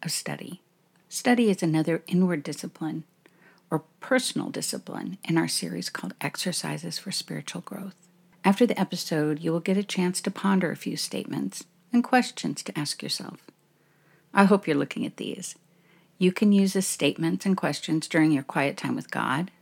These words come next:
or use one to start your day off with your mind set on the author and finisher of our faith. Thank you for giving me the next eight to ten minutes. So get comfortable, relax,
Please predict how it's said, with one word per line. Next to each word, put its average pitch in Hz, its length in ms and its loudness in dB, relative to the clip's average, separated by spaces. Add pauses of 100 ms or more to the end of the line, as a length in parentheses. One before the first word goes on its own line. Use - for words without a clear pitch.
(360)
or 240 400 4 (340)
use 226 240 6
one 208 180 6
to 202 40 4
start 196 280 0
your 202 100 4
day 180 240 4
off 180 340 -2 (440)
with 175 140 -2
your 156 80 2
mind 151 400 4
set - 340 -4
on 165 80 2
the - 140 0
author 143 320 -6
and 151 180 -4
finisher 156 480 -4
of - 140 -6
our - 100 -8
faith. - 460 -14 (840)
Thank 214 260 4
you 247 100 4
for 180 280 2 (160)
giving 170 240 6
me 170 120 2
the 156 100 2
next 151 300 0
eight 147 140 0
to 135 60 -10
ten 143 240 0
minutes. 185 520 0 (520)
So - 200 2
get - 160 0
comfortable, 220 540 2 (440)
relax, 147 760 2